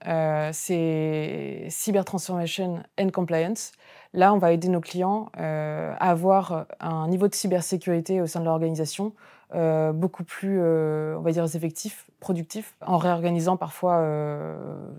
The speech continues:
du coup, tous ces éléments. Et aussi les aider à être compliant, c'est-à-dire, euh, à être, euh, au goût du jour en termes de cybersécurité et surtout à se préparer,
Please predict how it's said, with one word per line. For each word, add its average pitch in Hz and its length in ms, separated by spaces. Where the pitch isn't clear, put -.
du 160 200
coup, 160 120
tous - 120
ces 156 200
éléments. 156 300
Et 190 200
aussi 170 280
les 175 180
aider 175 120
à 185 60
être 170 120
compliant, 170 460
c'est-à-dire, 170 460
euh, 160 360
à 160 140
être, 170 220
euh, 151 920
au 185 80
goût 175 100
du 165 160
jour 202 160
en 180 80
termes 175 200
de 165 60
cybersécurité 170 1000
et 170 60
surtout 165 320
à 156 60
se - 120
préparer, 170 540